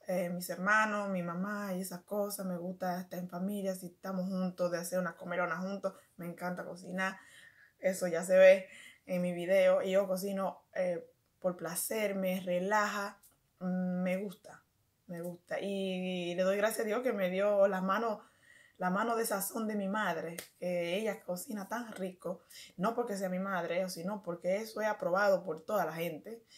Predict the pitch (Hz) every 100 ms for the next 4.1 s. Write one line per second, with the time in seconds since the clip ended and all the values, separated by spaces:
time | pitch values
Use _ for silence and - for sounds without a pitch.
0 | - _ 165 165 180 180 170 170 196 175
1 | 160 170 170 175 170 165 165 165 170 151
2 | 165 180 - - - _ 147 147 151 170
3 | 180 160 156 165 180 170 190 170 156 190
4 | -